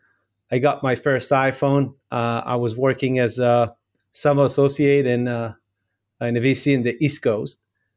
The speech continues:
Um, I did some work for them in, in the marketing and advertising, uh, uh, vertical. I noticed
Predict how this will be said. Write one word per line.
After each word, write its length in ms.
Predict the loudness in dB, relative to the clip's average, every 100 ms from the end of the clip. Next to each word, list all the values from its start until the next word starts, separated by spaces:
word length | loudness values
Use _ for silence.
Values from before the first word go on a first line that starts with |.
| _ _
Um, 520 | -2 0 0 -2 -8 -16 _ _ _ _ -4
I 140 | -2
did 220 | 0 -2
some 440 | 0 0 0 -2 -6 -2
work 260 | 0 0
for 120 | 0 0
them 460 | 2 0 -2 -8 -12 -12
in, 340 | -10 -10 -12
in 160 | -12 -8
the 100 | -6
marketing 540 | -2 -2 -4 -4 -2
and 80 | 0
advertising, 680 | -2 -2 0 0 0 -4 -8 _ _ _ _ _ _ -8
uh, 380 | -2 0 -2 -4 _
uh, 180 | -10 -6
vertical. 760 | 0 0 0 -2 -2 -2 -4 _ _ _ _ _ _ -2
I 120 | 0
noticed 760 | 0 2 0 0 -4 -12 -20